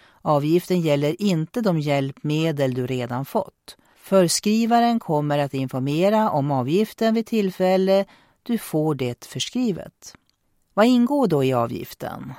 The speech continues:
Vid månadsavgift ingår service och tillbehör till hjälpmedlen som lånas. Ingen service ingår i hjälpmedel som omfattas av engångsavgift.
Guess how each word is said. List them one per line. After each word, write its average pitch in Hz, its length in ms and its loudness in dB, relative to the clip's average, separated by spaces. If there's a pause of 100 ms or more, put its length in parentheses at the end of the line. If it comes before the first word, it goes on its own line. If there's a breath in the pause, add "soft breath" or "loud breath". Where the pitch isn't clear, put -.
Vid 139 220 -6
månadsavgift 147 1200 -2
ingår 147 380 0
service 180 600 2
och 214 80 -6
tillbehör 196 580 2
till 165 300 -2
hjälpmedlen 185 760 -2
som 190 260 -6
lånas. - 720 -8 (400 loud breath)
Ingen 143 360 -2
service 175 580 0
ingår 170 460 0
i 139 280 -4
hjälpmedel 160 680 -2
som 151 160 -4
omfattas 143 640 -4
av 127 100 -2
engångsavgift. 123 1120 -10